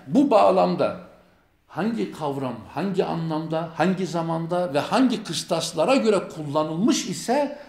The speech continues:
öyle anlarsın. O yüzden kelimelerin benzeşmesi hiçbir zaman mefhumun benzeşmesini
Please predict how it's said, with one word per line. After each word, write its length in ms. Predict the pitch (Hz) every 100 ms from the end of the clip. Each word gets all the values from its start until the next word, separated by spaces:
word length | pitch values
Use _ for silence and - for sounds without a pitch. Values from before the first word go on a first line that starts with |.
| -
öyle 340 | 196 262 226 185
anlarsın. 640 | 151 139 117 107 - - - _ _ -
O 120 | 185
yüzden 540 | 254 208 180 151 107 - - -
kelimelerin 840 | - 165 180 185 180 190 247 208 139
benzeşmesi 880 | 165 165 156 165 - 165 156 - 240
hiçbir 460 | 175 - 208 254
zaman 640 | 190 175 190 277 294 - - - - -
mefhumun 640 | 165 170 - 180 208 196
benzeşmesini 960 | 170 165 160 - 160 156 185 262 285